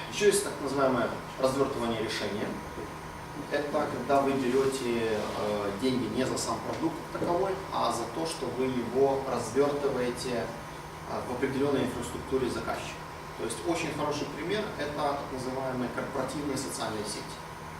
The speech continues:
То есть это с-, социальная сеть, которая только внутри корпорации работает. А, подписка на расширение или бета-доступ. То есть, а, можно продавать так называемый сервис подписки, то есть который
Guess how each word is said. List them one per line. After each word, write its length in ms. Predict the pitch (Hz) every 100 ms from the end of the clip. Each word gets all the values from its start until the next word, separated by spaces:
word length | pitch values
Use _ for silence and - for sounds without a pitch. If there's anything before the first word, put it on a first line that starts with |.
| - - -
То 60 |
есть 120 | - 170
это 140 | 139
с-, 120 | 135 -
социальная 500 | - - 147 151 151
сеть, 200 | 151 -
которая 320 | 156 143 139
только 220 | 170 -
внутри 260 | 135 131 131
корпорации 500 | 127 - - - -
работает. 320 | - - - - - - - - - - - - 160 160 156 - - - - - - - - - - - - -
А, 380 | 131 135 135 131 131 - - - - -
подписка 480 | 139 - 226 208 202
на 160 | 180 165
расширение 580 | 151 156 175 185 175 143
или 80 | 139
бета-доступ. 720 | 147 135 120 120 - - - - - - - - -
То 60 | -
есть, 220 | 120 - - - 117
а, 400 | 117 113 113 117
можно 320 | 185 208 208
продавать 520 | - 139 123 127 117
так 120 | 120
называемый 400 | 127 120 123 120
сервис 320 | 117 131 113 110
подписки, 520 | - - - - - 214 - - - - - -
то 60 | 135
есть 140 | -
который 320 | - 175 151